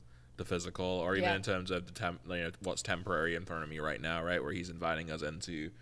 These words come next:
Speaker 1: something eternal and bigger than the now. It's like, I was just thinking of Jacob and Esau, right? And the, the soup, you know.
Speaker 2: Mm-hmm.
Speaker 1: I want my immediate need met more than I really want
Speaker 2: Lots
Speaker 1: the
Speaker 2: of times.
Speaker 1: blessing that you
Speaker 2: The
Speaker 1: have for me.
Speaker 2: eternal life.
Speaker 1: Yeah.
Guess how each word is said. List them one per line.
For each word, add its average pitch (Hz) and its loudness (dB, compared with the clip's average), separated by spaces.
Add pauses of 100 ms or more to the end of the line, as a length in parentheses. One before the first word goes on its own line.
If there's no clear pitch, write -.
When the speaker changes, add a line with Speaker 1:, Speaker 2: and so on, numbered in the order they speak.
(180)
Speaker 1:
something 78 -4
eternal 85 -4
and 78 -6
bigger 80 0
than 82 -4 (580)
the 87 -8
now. 87 -4
It's - -8
like, 67 0
I 90 0
was 90 -2
just - -2
thinking 87 -8
of 82 -8 (440)
Jacob - 0
and 85 -6
Esau, 87 -2
right? 92 0
And 78 -8
the, 78 -8 (120)
the - -6
soup, - -4 (120)
you 82 -10
know. 78 -6
Speaker 2:
Mm-hmm. 160 -8 (200)
Speaker 1:
I 95 2
want 95 2
my 92 2
immediate 87 -2
need 90 -4
met 87 -2
more 87 -4
than 87 -8
I 87 -6
really 82 -6
want 87 -8 (420)
Speaker 2:
Lots 165 -8
Speaker 1:
the - 0
Speaker 2:
of - -8
times. 180 -2
Speaker 1:
blessing 85 -2
that 76 -8
you 73 -8 (180)
Speaker 2:
The - -10
Speaker 1:
have 92 0
for 90 -6
me. 90 -4
Speaker 2:
eternal 160 -2
life. 160 0
Speaker 1:
Yeah. 87 -2